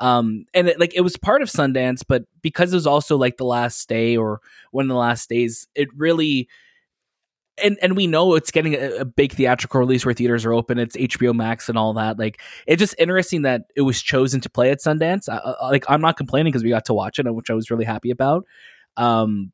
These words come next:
but it's just interesting that it was technically a Sundance film too this year.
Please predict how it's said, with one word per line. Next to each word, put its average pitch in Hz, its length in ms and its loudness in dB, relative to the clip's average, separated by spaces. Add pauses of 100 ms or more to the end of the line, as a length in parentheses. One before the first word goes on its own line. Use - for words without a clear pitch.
but 160 140 4
it's 156 60 0
just 175 160 0
interesting 160 460 2
that 123 240 0
it 127 200 0
was 120 440 -2 (440)
technically 123 360 0
a 117 40 2
Sundance 120 440 -2
film 113 440 -2
too 175 200 2
this 107 220 -6
year. - 260 -16